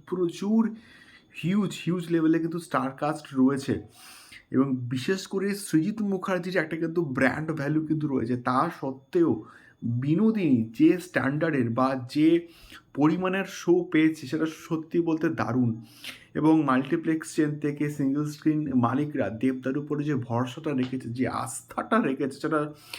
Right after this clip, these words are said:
সত্যি বলতে দেখে ভাল লাগছে। মানে খাদান একটা কিন্তু আস্থা জাগিয়েছে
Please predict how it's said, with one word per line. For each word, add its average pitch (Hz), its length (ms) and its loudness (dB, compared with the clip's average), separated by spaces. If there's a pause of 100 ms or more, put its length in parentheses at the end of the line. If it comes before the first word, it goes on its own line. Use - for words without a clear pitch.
(280)
সত্যি 165 380 0
বলতে 156 240 2
দেখে 147 340 2
ভাল 139 180 0
লাগছে। 117 380 0
মানে 127 240 0
খাদান 156 480 0 (520)
একটা - 200 -4
কিন্তু 165 300 -2
আস্থা 131 400 -2
জাগিয়েছে 127 580 -2